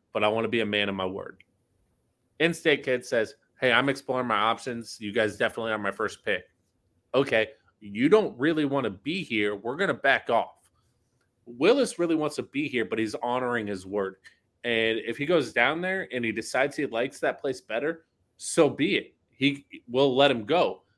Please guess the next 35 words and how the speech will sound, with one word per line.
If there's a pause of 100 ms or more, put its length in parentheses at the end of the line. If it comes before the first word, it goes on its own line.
(180)
But
he,
he,
as
of
today,
really
wants
to
be
here. (1120)
So
right
now, (560)
Matt
Rhule
is
going
to
find
something
that
I
think
has
truly
been
missing (200)
over
the
last
ten
years, (960)
and
that's